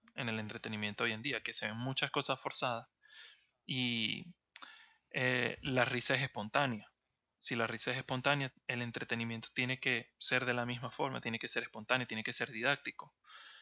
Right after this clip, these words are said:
No puede ser forzado. Si lo fuerzas, bueno, ya, ya la respuesta va a ser totalmente diferente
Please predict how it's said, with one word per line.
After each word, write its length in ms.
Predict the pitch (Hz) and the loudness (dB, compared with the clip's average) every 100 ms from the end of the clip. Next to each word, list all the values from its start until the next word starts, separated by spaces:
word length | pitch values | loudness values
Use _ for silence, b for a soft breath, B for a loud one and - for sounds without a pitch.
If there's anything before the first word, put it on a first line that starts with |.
| B B | B B
No 240 | 127 120 - | -4 -2 2
puede 260 | 127 123 | 4 4
ser 200 | - 127 | 4 2
forzado. 580 | - 113 - 135 117 98 | 0 2 6 8 6 4
Si 140 | - 110 | 0 -2
lo 120 | 101 | -2
fuerzas, 400 | - 131 - 156 | 0 0 0 0
bueno, 220 | 123 107 107 | 0 0 -2
ya, 580 | 104 104 113 117 113 117 139 | 2 4 4 4 2 -4 -4
ya 140 | 117 | -2
la 80 | 120 | -2
respuesta 380 | 127 139 120 120 | -4 -4 -2 -2
va 60 | |
a 40 | 117 | 0
ser 260 | 127 123 143 _ _ _ _ _ _ _ | -2 -4 -10 _ _ _ _ _ _ _
totalmente 440 | 127 123 123 123 123 | -4 2 4 4 2
diferente 560 | 120 127 135 120 - | 2 4 2 2 -6